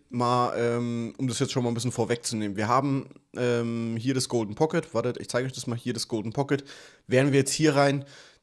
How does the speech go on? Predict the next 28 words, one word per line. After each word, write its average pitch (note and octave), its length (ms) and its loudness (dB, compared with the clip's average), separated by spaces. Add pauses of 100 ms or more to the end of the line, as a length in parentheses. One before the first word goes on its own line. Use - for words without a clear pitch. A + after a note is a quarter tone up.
der A#2+ 280 2
Stop-Loss B2+ 580 0
müsste A#2+ 240 -2
hier A#2+ 140 0
in A#2 60 -2
die A#2+ 60 -2
Region A2+ 380 -4
um A2 180 -8
dreiundzwanzigtausend G#2+ 920 -2
U-S-Dollar, F#2 340 -4
das G2 140 -4
sind - 200 -8
acht - 380 -8
Komma A2 260 -4
fünf G#2+ 300 -6
Prozent, G#2+ 380 -6
das G2+ 120 -6
ist G#2+ 220 -6
deutlich A#2+ 460 2
zu A#2 140 -4
viel C#3+ 440 0
für - 300 0
ein A2 120 -2
Setup A#2+ 320 0
meines G#2 260 -2
Erachtens - 340 -8
nach. A#2 260 0 (760)
Ansonsten, C3 640 2